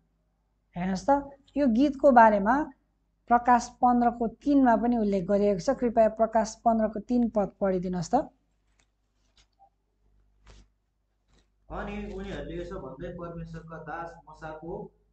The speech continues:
Speaker 2: गीत र थोमाको गीत गाउँछन्, "हे परमप्रभु,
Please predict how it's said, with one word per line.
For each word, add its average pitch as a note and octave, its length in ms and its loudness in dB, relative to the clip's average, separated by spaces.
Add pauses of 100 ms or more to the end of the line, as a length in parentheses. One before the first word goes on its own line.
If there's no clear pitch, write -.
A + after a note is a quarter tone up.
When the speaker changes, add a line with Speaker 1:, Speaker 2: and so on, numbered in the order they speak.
(120)
Speaker 2:
गीत G3 360 -12
र D#3 260 -16
थोमाको E3 340 -12
गीत D#3 280 -16 (100)
गाउँछन्, D3+ 400 -16 (360)
"हे F#3+ 180 -10
परमप्रभु, F3 840 -12